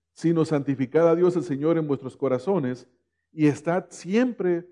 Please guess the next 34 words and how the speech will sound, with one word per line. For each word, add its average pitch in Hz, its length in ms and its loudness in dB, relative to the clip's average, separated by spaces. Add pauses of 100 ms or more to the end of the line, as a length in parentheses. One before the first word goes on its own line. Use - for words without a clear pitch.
(140)
preparados 147 640 0
para 135 260 -2
presentar 135 520 -4
defensa 156 440 -6
con 170 200 -6
mansedumbre 139 720 -6 (420)
y 135 80 -4
reverencia 135 720 0
ante 120 220 -4
todo 160 240 2
aquel 156 280 0
que 147 140 -2
os 127 100 -2
demande 151 520 -2
razón 147 400 -4
de 151 80 0
la 123 80 0
esperanza 202 640 -2 (340)
que 113 140 -2
hay 139 340 0
en 127 180 -4
vosotros". 110 460 -10 (580)
Hay 151 160 2
que 160 80 -6
estar 185 360 -2
preparados 147 920 0 (300)
para 139 300 0
poder 147 360 4
dar 170 160 2
una 175 220 0
respuesta 151 800 -2
a 131 40 0
las 123 120 -2
personas 165 640 -4